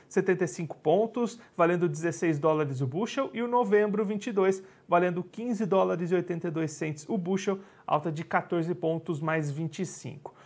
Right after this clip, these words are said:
Agora vamos trocar para a tela do milho, cotações do milho, fechamento da Bolsa de Chicago dessa quinta-feira, vencimento julho vinte e dois, alta de oito pontos e meio,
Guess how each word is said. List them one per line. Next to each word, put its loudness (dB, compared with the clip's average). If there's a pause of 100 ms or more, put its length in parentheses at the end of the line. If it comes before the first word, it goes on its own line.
(200)
Agora 8
vamos 0
trocar 0
para 0
a -2
tela 2
do 0
milho, -2
cotações 0
do 0
milho, 0
fechamento -2
da 2
Bolsa 0
de -6
Chicago 0
dessa -2
quinta-feira, 0 (320)
vencimento 2
julho 0
vinte -4
e -6
dois, 2 (120)
alta 2
de -2
oito 0 (460)
pontos 2
e -2
meio, 0